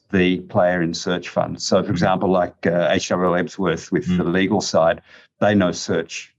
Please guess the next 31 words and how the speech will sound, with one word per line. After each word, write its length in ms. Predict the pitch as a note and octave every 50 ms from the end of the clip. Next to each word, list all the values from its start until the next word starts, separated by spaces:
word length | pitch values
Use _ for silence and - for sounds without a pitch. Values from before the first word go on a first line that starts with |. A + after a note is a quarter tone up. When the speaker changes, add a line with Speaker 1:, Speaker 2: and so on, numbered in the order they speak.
| _ _
Speaker 1:
from 180 | _ - G2+ F2
a 40 | E2
legal 320 | F2 F2+ F2+ F2 E2 F2
Speaker 2:
Mm. 40 | -
Speaker 1:
perspective 460 | - - - - F2+ E2 E2+ D#2+ C#2+
in 80 | - -
Australia 380 | F2 - - - F2+ E2+ F2
better 200 | E2 - E2 D#2+
than 160 | E2+ E2 E2 F2+
anyone. 420 | F2+ F2+ F2 D#2 D2 C2+ - - - - - - -
Speaker 2:
Mm. 280 | - F2 E2+ E2 E2
Speaker 1:
Um, 420 | - F2 E2+ F2 E2+ E2+ E2+ E2+ E2+ - - _ _ - _ _ _ - - -
I, 260 | G#2+ G2+ G2 F#2+ G2 - -
I 140 | G#2 G#2 G2
think 260 | - B2 A2+ - -
of 260 | F#2 E2 - - - _ _
speaking 540 | - - _ - F#2 F2+ G2 F#2+ F2 E2 - - _
with, 360 | G2 F#2 F2 - - - _ _ _
there 60 | F#2+
was 100 | F2 -
an 60 | G2+
accountant 480 | G2+ - - F#2+ F2 F2 - F#2 E2+ -
in, 280 | F2+ F2 F2 F2 - -
in 300 | - F2 F2 F2 E2+ - - _ - _ _ _ - -
the 60 | F#2+
U 180 | F2+ F2+ F#2 F#2+
S 280 | F#2 E2 - - -
where 380 | - G2 F#2 F#2+ F2+ F2+ F2 - _ _ _ _ _
they 220 | - G2 F#2 F#2 F#2
had, 360 | F#2 F2+ F2+ F2 E2+ - - - _ _ _ _ _ _ _ _ _ -
um, 440 | - F#2 F2 F2 F2 F2+ F2+ -